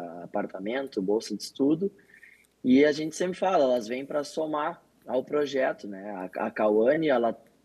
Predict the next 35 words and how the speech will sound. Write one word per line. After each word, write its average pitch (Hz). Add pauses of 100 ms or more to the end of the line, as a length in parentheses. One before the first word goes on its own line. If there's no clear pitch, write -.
(100)
é 110
excelente, 156
mas 104
se 110
eu 110
não, 117
se -
nós 117
não 135
tivéssemos 123
uma 123
equipe 120
competitiva 127 (400)
a 113
nível 120
Brasil, 120 (180)
talvez 113
ela 123
passasse 127
despercebida. 139 (540)
Como 117
a 131
nossa 131
equipe 127
compete 127
de 123
igual 120
pra 127
igual 113
contra 113
outras 117
equipes 117
do 113
Brasil 113
inteiro 120